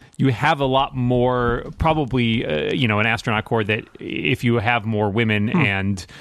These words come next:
Speaker 1: and people who weren't able to join the military, so you do have a more civilian side to it. It's a, it's an interesting dichotomy there, because you're totally right. Like, all the test pilots and all the people running in the, you know, Mercury seven and stuff like that, they're all military.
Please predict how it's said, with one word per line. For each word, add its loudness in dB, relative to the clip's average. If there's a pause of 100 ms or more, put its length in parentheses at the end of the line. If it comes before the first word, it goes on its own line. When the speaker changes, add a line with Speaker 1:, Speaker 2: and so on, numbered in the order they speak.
(140)
Speaker 1:
and 0
people 0
who 0
weren't 0
able 0
to -4
join 0
the 0
military, 0
so -4
you 0
do 2
have 0
a -2
more 0
civilian -2
side -2
to -8
it. 0
It's 0
a, 0
it's 0
an 2
interesting 0
dichotomy 0
there, -4
because -2 (240)
you're 2
totally 2
right. 0
Like, -2
all 2
the -2
test -2
pilots 0
and 0
all 2
the -2
people -2
running 0
in 0
the, -2
you -2
know, 0
Mercury 0
seven 0
and -2
stuff -2
like -2
that, -2
they're -2
all 2
military. -2